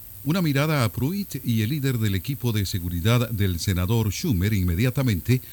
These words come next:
vio la amenaza y empujó al senador de setenta años por un pasillo, teniendo que cambiar su ruta de evacuación rápidamente, escribió el fiscal federal adjunto Alexis Loeb en un documento presentado a la corte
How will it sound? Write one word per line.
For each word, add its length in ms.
vio 160
la 200
amenaza 640
y 140
empujó 500
al 140
senador 520
de 120
setenta 600
años 340
por 120
un 120
pasillo, 500
teniendo 520
que 180
cambiar 460
su 160
ruta 380
de 180
evacuación 760
rápidamente, 760
escribió 500
el 80
fiscal 380
federal 400
adjunto 640
Alexis 420
Loeb 400
en 100
un 100
documento 600
presentado 680
a 60
la 80
corte 460